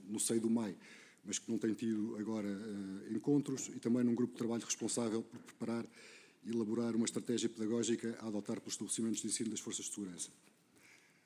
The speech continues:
Uma palavra, se, se quer, posso dar sobre o plano de prevenção das manifestações de discriminação das forças de segurança. Questionou aí, portanto, pronto, então é melhor começar aqui.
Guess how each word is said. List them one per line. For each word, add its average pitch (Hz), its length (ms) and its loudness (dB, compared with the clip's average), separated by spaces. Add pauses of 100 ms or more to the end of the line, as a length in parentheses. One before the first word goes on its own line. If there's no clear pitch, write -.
(400)
Uma 147 140 4
palavra, 139 440 4
se, - 280 -4 (1400)
se - 80 -6
quer, 131 220 2
posso - 400 -2
dar 127 160 2
sobre 123 240 4
o 117 40 2
plano 120 220 4
de 117 40 -8
prevenção 117 340 2
das 117 100 2
manifestações 113 600 0
de 104 140 -6
discriminação 113 520 -2
das 101 100 -2
forças 110 240 -4
de - 80 -4
segurança. 127 420 -2 (720)
Questionou 117 440 2
aí, 135 180 4
portanto, - 420 -4 (1400)
pronto, 98 260 -8
então 120 160 -8
é 110 60 -4
melhor 107 240 -2
começar 101 360 -12
aqui. 101 440 -8